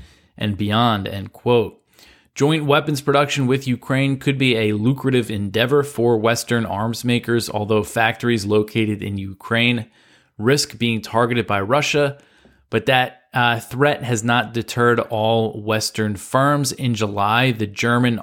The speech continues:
arms maker, uh, Rheinmetall announced plans to open a factory in Ukraine to produce tanks and other armored vehicles.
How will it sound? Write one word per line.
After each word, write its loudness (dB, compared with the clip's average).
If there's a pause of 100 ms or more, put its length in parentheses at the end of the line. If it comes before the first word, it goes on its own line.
arms -2
maker, 0 (260)
uh, 0
Rheinmetall 2
announced -2 (260)
plans 0
to -2
open 2
a -6
factory -2
in -4
Ukraine 0
to -4
produce -2
tanks 0
and -4
other 0
armored -2
vehicles. -2